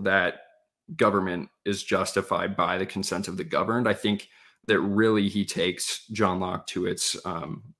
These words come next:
and, and the second treatise of government to its logical conclusion. Uh, and, and he says that, yes, the consent of the governed is necessary, but, but rather,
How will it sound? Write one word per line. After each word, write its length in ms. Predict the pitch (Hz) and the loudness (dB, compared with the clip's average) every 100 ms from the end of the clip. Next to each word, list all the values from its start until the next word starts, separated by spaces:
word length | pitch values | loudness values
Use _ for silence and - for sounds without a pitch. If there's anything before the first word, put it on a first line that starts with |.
| _ _ _ _ - | _ _ _ _ -6
and, 240 | 98 - | -6 -4
and 240 | 98 98 | -4 -2
the 60 | 95 | -2
second 280 | - 98 73 | -2 -4 -4
treatise 300 | - 90 - | -4 -4 -4
of 120 | 98 | -2
government 340 | 90 90 90 - | -2 -2 -4 -4
to 120 | 92 | -4
its 160 | 82 | -2
logical 480 | 101 92 98 98 98 | 0 4 4 2 -2
conclusion. 760 | - 90 - 123 110 87 73 - - - - _ _ - | -4 -6 2 4 4 0 -6 -10 -16 -20 -20 _ _ -2
Uh, 320 | 95 87 85 - - | 2 2 0 -4 -2
and, 320 | 95 92 - | 0 0 -2
and 160 | 95 | -2
he 100 | 98 | 0
says 440 | 98 - 92 90 87 | 0 2 2 0 0
that, 260 | 90 85 - _ _ _ _ _ _ _ _ _ _ _ _ _ _ _ - | 0 -2 -6 _ _ _ _ _ _ _ _ _ _ _ _ _ _ _ 2
yes, 360 | 107 101 - | 6 6 4
the 80 | 98 | -2
consent 440 | 104 101 92 85 | 0 0 0 -2
of 80 | 92 | -2
the 80 | 92 | -2
governed 320 | 92 82 82 | 0 0 0
is 140 | 80 107 | -2 2
necessary, 680 | 110 110 110 - 98 92 | 4 4 2 0 2 2
but, 160 | 92 95 - _ _ _ - | 2 0 -4 _ _ _ 0
but 180 | 98 | 2
rather, 500 | 104 95 92 90 - | 4 4 4 0 -2